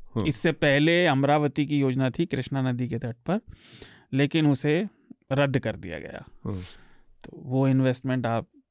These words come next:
Speaker 2: गया हुआ ही माने, लेकिन अब विशाखापट्टनम आंध्र
Speaker 1: वहाँ
Speaker 2: प्रदेश की
Speaker 1: बहुत
Speaker 2: राजधानी
Speaker 1: बड़े
Speaker 2: होगी।
Speaker 1: पैमाने पर लेकिन ज़मीनें एक्वायर की गई थी, बहुत
Speaker 2: हाँ,
Speaker 1: बड़े
Speaker 2: बहुत
Speaker 1: पैमाने पर कंस्ट्रक्शन हुआ था, ये सारी चीज़ें।
Speaker 2: हाँ।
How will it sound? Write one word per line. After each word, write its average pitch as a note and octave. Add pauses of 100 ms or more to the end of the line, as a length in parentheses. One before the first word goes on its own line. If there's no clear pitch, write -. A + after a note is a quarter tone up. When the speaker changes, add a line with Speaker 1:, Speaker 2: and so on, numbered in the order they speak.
(400)
Speaker 2:
गया D3
हुआ C3+
ही B2+
माने, A#2+
लेकिन C#3
अब D#3+
विशाखापट्टनम C3+ (280)
आंध्र C#3
Speaker 1:
वहाँ F3+
Speaker 2:
प्रदेश A3
की E3
Speaker 1:
बहुत G3
Speaker 2:
राजधानी C3+
Speaker 1:
बड़े D3
Speaker 2:
होगी। E3
Speaker 1:
पैमाने D3
पर D#3
लेकिन C#3
ज़मीनें C3
एक्वायर B2
की B2
गई A#2+
थी, B2
बहुत A#2
Speaker 2:
हाँ, A#2
Speaker 1:
बड़े B2
Speaker 2:
बहुत B2+
Speaker 1:
पैमाने B2
पर B2
कंस्ट्रक्शन B2+
हुआ A#2+
था, A#2+
ये B2
सारी A#2+
चीज़ें। B2
Speaker 2:
हाँ। C3+